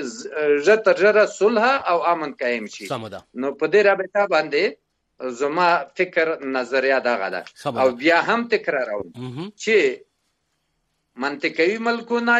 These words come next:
Speaker 1: یا بهرنۍ نړۍ، موږ یې ډیر په، ا، ا، زړه کې نه یو چې افغانان ولې رنجیږي، ل-، ولې ځوريږي. دوی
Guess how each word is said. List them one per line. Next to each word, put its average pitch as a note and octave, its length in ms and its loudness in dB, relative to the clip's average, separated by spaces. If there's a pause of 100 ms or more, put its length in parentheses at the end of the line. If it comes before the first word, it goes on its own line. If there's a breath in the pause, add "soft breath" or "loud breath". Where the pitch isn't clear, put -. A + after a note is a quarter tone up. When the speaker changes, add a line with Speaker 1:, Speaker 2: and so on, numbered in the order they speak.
Speaker 1:
یا F#3 420 2 (340)
بهرنۍ D3 540 -2
نړۍ، A2+ 380 -4 (1300)
موږ G3 360 -4
یې A#3 500 0 (460)
ډیر A#3 420 0
په، - 160 -8
ا، E3+ 380 -2 (680)
ا، D#3+ 280 4
زړه G3 300 2
کې G#3 40 2
نه G#3+ 180 2
یو A#3 200 2
چې F3 260 -4
افغانان D#3+ 720 0 (420)
ولې F#3+ 360 2 (100)
رنجیږي، D3+ 760 -2
ل-، F3+ 320 0
ولې E3+ 200 2 (100)
ځوريږي. B2+ 640 -4 (960)
دوی B3 600 2